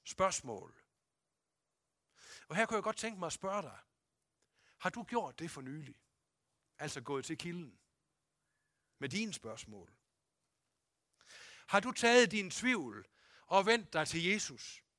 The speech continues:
Eller synes du, sådan på lidt en moderne dansk, at det er din egen sag,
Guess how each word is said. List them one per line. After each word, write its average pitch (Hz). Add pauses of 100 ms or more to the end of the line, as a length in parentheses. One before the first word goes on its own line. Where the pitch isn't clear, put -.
(760)
Eller 170
synes 254
du, 151 (440)
sådan 170
på 131
lidt 175
en 147
moderne 156
dansk, 170
at 139
det 160
er 175
din 160
egen 180
sag, 131